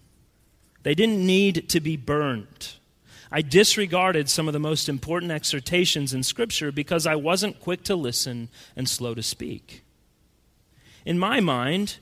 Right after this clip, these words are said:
they had bad theology. They had wrong ideas, and they needed me to come and fix them.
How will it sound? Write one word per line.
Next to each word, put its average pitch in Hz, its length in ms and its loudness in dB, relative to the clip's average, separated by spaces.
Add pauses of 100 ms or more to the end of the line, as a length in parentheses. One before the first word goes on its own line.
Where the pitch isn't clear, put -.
(320)
they 143 300 0
had 131 480 -2 (600)
bad 139 380 -4
theology. 165 600 2
They 139 120 2
had 160 220 0
wrong 143 280 -2
ideas, 165 800 4 (260)
and 160 160 2
they 180 160 4
needed 170 460 4
me 156 360 0
to 170 140 -4
come 127 300 -6
and 151 100 -4
fix - 340 2
them. 135 280 -2